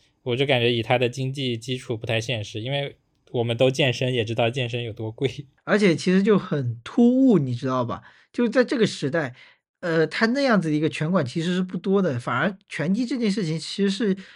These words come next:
Speaker 2: 比较白领精致的一件事情，我觉得。<laughs>
Speaker 1: 然后后来我看了一些分析是说，因为原本是日版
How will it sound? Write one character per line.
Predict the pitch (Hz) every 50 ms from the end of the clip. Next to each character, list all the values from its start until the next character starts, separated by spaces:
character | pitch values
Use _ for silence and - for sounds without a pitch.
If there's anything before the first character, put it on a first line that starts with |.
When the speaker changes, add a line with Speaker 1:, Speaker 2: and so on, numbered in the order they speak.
| - _ _ _ _
Speaker 2:
比 | - 160
较 | 135 160 175 165
白 | 151 - 147 135 160
领 | 175 185 151 127
精 | 123 - 208 220 208
致 | 190 240 220
的 | 170 143
一 | 131
件 | 127 135 147 139
事 | 127 - - 147
情， | - - - - 127
我 | 139 151 135
觉 | - 156 160
得。 | 143 120 - 208 196 - - - - 220 254 190 - -
<laughs> | 233 214 196 196 - 247 247 233 208 - _ _
Speaker 1:
然 | - 143 139
后 | -
后 | - 240
来 | 226 214
我 | 180 131 117
看 | - - 180
了 | 156 139
一 | 143
些 | 147 143
分 | - - 170 180
析 | 180 - 185 180
是 | 175 190 160
说， | 151 - - 151 147 147 151
因 | 160 165 170
为 | 170 165 160
原 | 151 123 117 113 120 139
本 | 156 160 131 120 113 113 113 113
是 | 113 - 139 131 131
日 | 151 185 202
版 | - 180 135 110 -